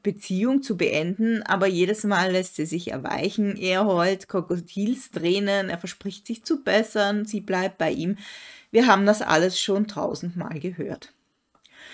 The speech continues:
Wir sind jetzt im Jahr neunzehnhundertachtundsiebzig. Kim ist jetzt siebzehn und war zwei Jahre lang mit Michael Philpott zusammen.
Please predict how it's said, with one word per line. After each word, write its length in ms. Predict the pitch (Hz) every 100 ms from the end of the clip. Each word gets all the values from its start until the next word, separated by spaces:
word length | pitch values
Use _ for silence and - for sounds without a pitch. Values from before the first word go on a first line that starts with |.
| - _
Wir 80 | 196
sind 200 | 220 254
jetzt 200 | 285 277
im 100 | 233
Jahr 300 | 208 190 220
neunzehnhundertachtundsiebzig. 1800 | 208 202 220 233 240 220 - 185 175 214 214 175 175 - 180 214 - - _ _
Kim 260 | - 240 247
ist 220 | 226 -
jetzt 280 | 202 202 -
siebzehn 840 | 180 226 - - - 165 220 269 - -
und 240 | 208 196
war 160 | 190 208
zwei 300 | 208 185 196
Jahre 320 | 180 185 202
lang 240 | 175 180
mit 240 | 208 208 -
Michael 440 | 180 170 175 185 180 - - _
Philpott 580 | 180 180 - 147 151 -
zusammen. 640 | - 160 - 165 - 240